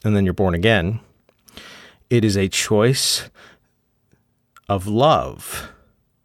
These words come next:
the revealed love of God in Jesus Christ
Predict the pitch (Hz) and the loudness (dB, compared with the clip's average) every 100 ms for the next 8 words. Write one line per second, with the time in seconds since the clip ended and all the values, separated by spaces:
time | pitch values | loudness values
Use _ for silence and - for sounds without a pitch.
0 | _ _ _ _ _ _ _ - 95 95 | _ _ _ _ _ _ _ -6 -2 -2
1 | 87 98 117 139 156 135 101 82 78 107 | -2 0 2 2 2 0 0 2 0 -2
2 | 131 - - _ _ _ _ _ _ - | -6 -14 -20 _ _ _ _ _ _ -6
3 | 87 82 90 95 110 - 104 104 92 90 | -4 -2 2 4 2 2 0 0 0 0
4 | 110 - - 76 127 - - - | -2 -2 -4 -2 -2 -6 -12 -16